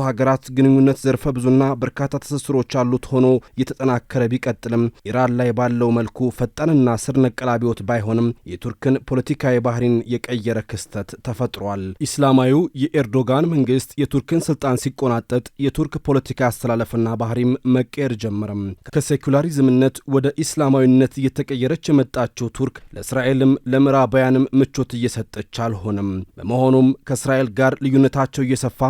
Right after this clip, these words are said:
ወዳጅነታቸውም እየላላ፣ ወደ ሽኩቻ እየገቡ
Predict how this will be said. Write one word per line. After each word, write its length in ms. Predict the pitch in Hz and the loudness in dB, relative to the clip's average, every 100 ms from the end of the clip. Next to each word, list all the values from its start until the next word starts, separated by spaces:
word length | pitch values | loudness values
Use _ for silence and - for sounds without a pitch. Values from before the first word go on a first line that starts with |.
| 139 | -2
ወዳጅነታቸውም 880 | - 98 107 127 131 135 - 139 131 | -6 -6 0 2 2 0 -2 2 4
እየላላ፣ 360 | 127 123 123 120 120 123 123 | 4 2 2 0 2 0 0
ወደ 160 | 135 127 | -2 -2
ሽኩቻ 480 | 113 135 - 117 - 117 117 - | -2 -8 -8 -10 -4 -2 -2 -4
እየገቡ 440 | 117 120 110 113 | -4 -2 -2 -2